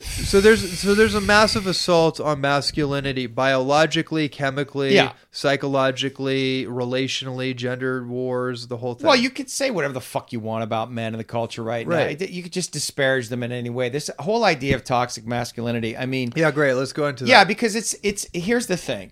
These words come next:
Speaker 2: People are like, "Toxic masculinity." It's like, "Well, you're saying masculinity is toxic." They're like, "No, we're not saying that.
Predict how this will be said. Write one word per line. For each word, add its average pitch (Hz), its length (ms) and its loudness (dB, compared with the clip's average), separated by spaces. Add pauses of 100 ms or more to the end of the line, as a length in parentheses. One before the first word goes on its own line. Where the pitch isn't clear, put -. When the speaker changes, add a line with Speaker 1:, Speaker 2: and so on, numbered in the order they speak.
Speaker 2:
People 151 200 -4
are 156 40 2
like, 143 320 2 (120)
"Toxic 151 400 2
masculinity." 123 800 -2
It's - 160 -10
like, 143 240 0
"Well, 170 160 0
you're 175 100 -2
saying 220 300 0
masculinity 147 580 0
is 120 140 -4
toxic." 165 480 -2
They're 180 100 -4
like, 226 180 -4
"No, 262 140 2
we're 262 140 0
not 285 320 0
saying 240 400 -2
that. 147 500 0